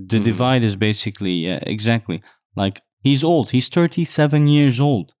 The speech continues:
Speaker 2: What are you going to do with a thirty-seven-year-old on a salary that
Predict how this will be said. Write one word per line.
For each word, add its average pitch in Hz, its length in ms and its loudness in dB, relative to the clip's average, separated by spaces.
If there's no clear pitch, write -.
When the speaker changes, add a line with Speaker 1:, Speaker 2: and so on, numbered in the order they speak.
Speaker 2:
What 143 360 -2
are 135 120 2
you 127 160 2
going 131 200 2
to 127 100 -6
do 131 180 2
with 123 140 4
a 120 60 2
thirty-seven-year-old 113 1080 -2
on 123 120 2
a 120 60 2
salary 131 600 2
that 120 260 2